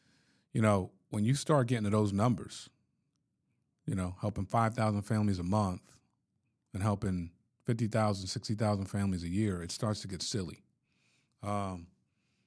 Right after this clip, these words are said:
you watch that whole thing build and grow. Um, but as you know, there's always more. So when you reflect on your integrity deal, post integrity, and the work you've done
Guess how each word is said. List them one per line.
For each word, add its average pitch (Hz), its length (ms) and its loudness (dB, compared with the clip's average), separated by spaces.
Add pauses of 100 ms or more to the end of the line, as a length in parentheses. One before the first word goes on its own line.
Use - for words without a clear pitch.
(120)
you 113 140 -4
watch 110 360 -2
that 104 140 -2
whole 107 200 0
thing 107 400 -2 (320)
build 107 320 2
and 92 200 0
grow. 104 440 0 (720)
Um, 95 460 -4 (140)
but 117 300 4 (140)
as 107 200 -2
you 110 80 0
know, 127 320 0 (800)
there's 110 200 0
always 120 260 4
more. 110 360 0 (240)
So 107 480 2 (500)
when 110 180 0
you 147 360 2 (560)
reflect 123 880 2
on 107 400 2 (1160)
your 107 220 0
integrity 107 400 0
deal, 101 180 0
post 117 360 -2
integrity, 101 420 -2
and 95 120 0
the 92 60 -2
work 104 300 -2
you've 98 180 -6
done 101 380 0